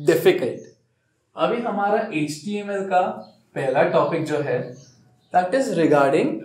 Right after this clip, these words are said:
forms। Form क्या होता है? Form एक ऐसा page लिया, उसके अंदर चीज़ें भरी। हमें तो इसका practice होना ही चाहिए। सारे बच्चों को usually हमारे time पे school में होता था एक आंसर का form,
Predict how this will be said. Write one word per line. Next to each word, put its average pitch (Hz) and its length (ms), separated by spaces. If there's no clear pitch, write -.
forms। 247 360
Form 226 280
क्या 233 120
होता 170 340
है? - 280
Form 160 220
एक 170 120
ऐसा 160 240
page 165 340
लिया, 180 560
उसके 156 260
अंदर 170 180
चीज़ें 165 380
भरी। 165 400
हमें 202 220
तो 247 60
इसका 247 180
practice 220 400
होना 190 180
ही 180 100
चाहिए। 135 280
सारे 156 320
बच्चों 180 300
को 180 80
usually 180 320
हमारे 156 340
time 160 200
पे 175 80
school 151 220
में 160 80
होता 147 260
था 170 60
एक 170 120
आंसर 143 300
का 160 120
form, 127 420